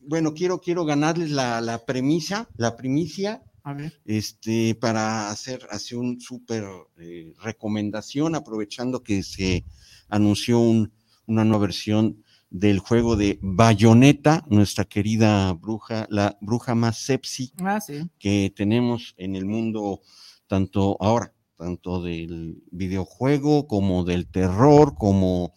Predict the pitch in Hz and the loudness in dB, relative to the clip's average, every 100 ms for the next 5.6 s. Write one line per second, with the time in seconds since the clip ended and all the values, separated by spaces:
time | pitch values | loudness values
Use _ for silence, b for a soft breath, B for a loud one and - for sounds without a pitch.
0 | b b b _ 87 92 92 87 87 85 | b b b _ -14 -10 -8 -6 -6 -6
1 | 82 - 87 92 101 104 107 143 165 214 | -8 -10 -4 -2 2 0 0 2 4 2
2 | - B B B - 202 233 240 - - | -4 B B B -8 -8 -8 -10 -18 -8
3 | - 180 90 80 _ 80 82 95 107 101 | -6 -4 -6 -6 _ -10 -4 -2 -2 -2
4 | 107 95 95 95 101 - 85 80 80 78 | -8 -8 -8 -8 -10 -10 -12 -14 -16 -20
5 | - - 80 82 82 - | -20 -18 -14 -12 -12 -16